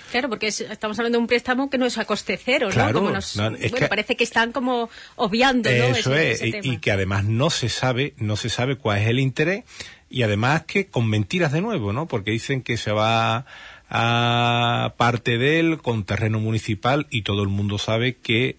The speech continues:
Speaker 2: eh, hace, eh, bastantes meses que no se vende una parcela, que la construcción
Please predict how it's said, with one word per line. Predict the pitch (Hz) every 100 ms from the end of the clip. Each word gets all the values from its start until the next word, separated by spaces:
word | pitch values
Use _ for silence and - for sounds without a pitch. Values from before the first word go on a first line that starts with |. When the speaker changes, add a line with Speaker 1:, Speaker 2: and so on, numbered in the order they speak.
| -
Speaker 2:
eh, | 95 -
hace, | - 95 - 110 117 - - - _ _
eh, | - 110 110 110 110 101
bastantes | 101 - 110 113 95
meses | 123 - 131
que | - 101
no | 90 101
se | - 104
vende | 101 101
una | 110
parcela, | 107 110 - 143 156 160
que | 104
la | 90
construcción | 90 - 95 - 101 104 110